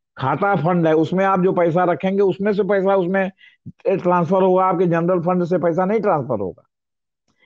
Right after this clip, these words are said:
इसीलिए जैसे आपका ऑनलाइन ट्रेडिंग भी जो लोग करते हैं, वो मान लीजिए कि उनका एक है कि खाते में हमारा दस हज़ार रुपया है, उन्होंने फंड मैनेजर से कहा कि भैया दस हज़ार रुपया हमारे में है और तुम अपने हिसाब से इसमें, इसमें लगाओ, देखो इसमें बढ़ेगा घटेगा।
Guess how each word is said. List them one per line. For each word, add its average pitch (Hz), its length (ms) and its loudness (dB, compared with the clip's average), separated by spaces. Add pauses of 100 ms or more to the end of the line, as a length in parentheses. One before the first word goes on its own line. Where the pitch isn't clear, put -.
(120)
इसीलिए 208 440 2
जैसे 190 280 2
आपका 180 520 0 (100)
ऑनलाइन 175 460 2
ट्रेडिंग 175 380 0
भी 170 100 2
जो 170 140 2
लोग 165 180 2
करते 135 260 -2
हैं, 151 280 -4 (360)
वो 175 180 2
मान 180 260 2
लीजिए 185 140 2
कि 175 60 2
उनका 175 280 0 (140)
एक 165 200 2
है 170 140 2
कि 175 180 2
खाते 147 360 0
में 175 140 0
हमारा 156 300 2
दस 151 220 0
हज़ार 156 220 2
रुपया 135 300 0
है, 98 160 -2 (360)
उन्होंने 175 280 0
फंड 175 240 0
मैनेजर 175 440 0
से 175 80 0
कहा 175 180 0
कि 175 60 0
भैया 175 220 2
दस 156 180 0
हज़ार 156 220 2
रुपया 156 240 0
हमारे 143 260 0
में 147 120 -2
है 185 120 -2 (440)
और 151 200 0
तुम 175 280 -2 (500)
अपने 151 260 -2
हिसाब 156 300 0
से 156 160 2
इसमें, 147 240 -2
इसमें 147 200 -2
लगाओ, 147 300 2
देखो 139 240 0
इसमें 135 180 -2
बढ़ेगा 135 380 2
घटेगा। 127 420 -2